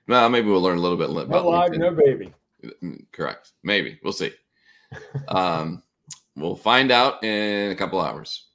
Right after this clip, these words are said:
Speaker 2: Okay.
Speaker 1: So, <clears throat> all last week, we talked about exploring options, exploring pathways.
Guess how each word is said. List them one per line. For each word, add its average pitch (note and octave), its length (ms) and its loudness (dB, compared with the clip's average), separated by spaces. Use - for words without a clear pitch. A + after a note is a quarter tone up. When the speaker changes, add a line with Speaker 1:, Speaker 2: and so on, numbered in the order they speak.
Speaker 2:
Okay. D3 440 -6
Speaker 1:
So, D3+ 720 2
<clears throat> - 440 -20
all D#3+ 160 8
last D#3 340 4
week, B2 220 -2
we A2+ 100 -4
talked A2+ 540 -2
about E2+ 720 -2
exploring G#2 440 -4
options, - 580 -10
exploring F2+ 420 -6
pathways. - 680 -14